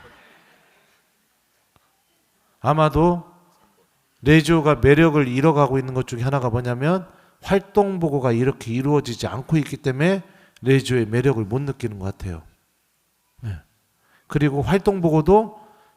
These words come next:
편안한 걸로만 하려고 하니까 레지오가 매력을 잃어가는 것 같습니다. 그죠?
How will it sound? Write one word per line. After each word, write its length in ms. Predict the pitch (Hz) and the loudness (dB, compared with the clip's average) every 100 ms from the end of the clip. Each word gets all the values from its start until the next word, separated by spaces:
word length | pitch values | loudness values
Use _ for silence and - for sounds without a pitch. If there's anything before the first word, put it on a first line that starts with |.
| - | -2
편안한 560 | - 226 226 220 220 196 | 0 4 6 6 4 4
걸로만 540 | 185 170 156 156 151 | 6 6 4 4 2
하려고 420 | 135 208 202 156 | 4 4 4 4
하니까 680 | 147 190 180 - 208 208 - - - _ _ - | 0 0 0 6 6 6 -4 -20 -20 _ _ 2
레지오가 840 | 143 147 147 143 156 170 175 - _ _ | 4 6 4 0 2 2 0 -6 _ _
매력을 460 | 117 135 139 123 110 | 0 2 4 2 0
잃어가는 420 | 131 180 120 107 | 0 0 -2 -6
것 80 | 98 | -8
같습니다. 560 | 107 - 110 98 90 - _ _ _ _ - | -8 -8 -12 -10 -12 -14 _ _ _ _ -12
그죠? 400 | 123 139 220 | -4 -4 -4